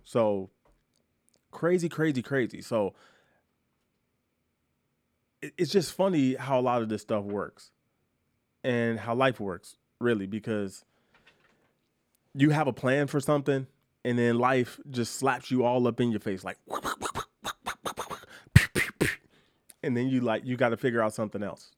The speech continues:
to do. So that's kinda like what I'm having to do here, because I'm like, "Dude, I'm not trying to buy at all-time highs. Yeah, thank you for the gains. Yeah, thank you for the thousands of dollars that you just added to my portfolio. But, you know,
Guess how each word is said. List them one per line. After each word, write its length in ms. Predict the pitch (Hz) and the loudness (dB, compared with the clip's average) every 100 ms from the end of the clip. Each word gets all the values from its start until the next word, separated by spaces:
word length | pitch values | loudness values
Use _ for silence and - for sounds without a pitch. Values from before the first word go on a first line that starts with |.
| - | -6
to 80 | |
do. 140 | 104 92 _ _ | -4 -6 _ _
So 240 | - 98 - | -6 -6 -6
that's 120 | - - | -12 -2
kinda 220 | 135 139 | 2 4
like 160 | 123 | 2
what 140 | 120 123 | 2 2
I'm 100 | 123 | 2
having 240 | 120 113 | 0 -2
to 60 | 113 | -4
do 200 | 113 117 | -4 -4
here, 320 | 110 123 92 _ - _ _ | 0 -2 -2 _ -20 _ _
because 220 | - 113 | -6 -4
I'm 120 | 120 | -2
like, 200 | 104 95 | -2 -4
"Dude, 180 | 123 113 | -4 -2
I'm 120 | 131 | 0
not 140 | 165 | -2
trying 180 | 123 123 | -2 -4
to 40 | 104 | -4
buy 320 | 107 123 117 | -4 -4 -2
at 60 | |
all-time 480 | 107 107 104 110 98 | 0 0 0 -4 -6
highs. 480 | 98 143 156 104 - _ _ _ _ | -2 0 2 -2 -4 _ _ _ _
Yeah, 300 | 131 139 180 | 0 2 2
thank 280 | - 165 160 | 2 0 2
you 100 | 165 | 0
for 140 | 135 | 0
the 100 | 147 | 0
gains. 600 | 107 131 185 143 120 117 - _ _ | 2 2 4 2 0 -2 -8 _ _
Yeah, 260 | 127 160 180 | 0 2 2
thank 300 | 156 190 - | 0 -2 -2
you 80 | 180 | -4
for 180 | - 139 | -2 0
the 140 | 120 | 0
thousands 480 | 113 135 156 143 127 | 0 0 0 -2 -4
of 100 | 120 | -2
dollars 400 | 131 143 127 120 | 0 2 0 0
that 300 | 120 117 101 - | 0 0 -4 -10
you 220 | 120 131 | -6 -4
just 220 | 123 120 - | -2 -4 -2
added 360 | 120 131 120 | 0 0 -2
to 160 | - 123 | -4 -4
my 180 | 113 107 | 0 -2
portfolio. 800 | - 117 104 202 226 120 101 101 | -2 -4 2 4 4 4 2 0
But, 360 | 110 107 98 - _ _ _ _ | 0 -2 -2 -8 _ _ _ _
you 140 | 151 | 0
know, 300 | 123 101 90 | 2 2 -2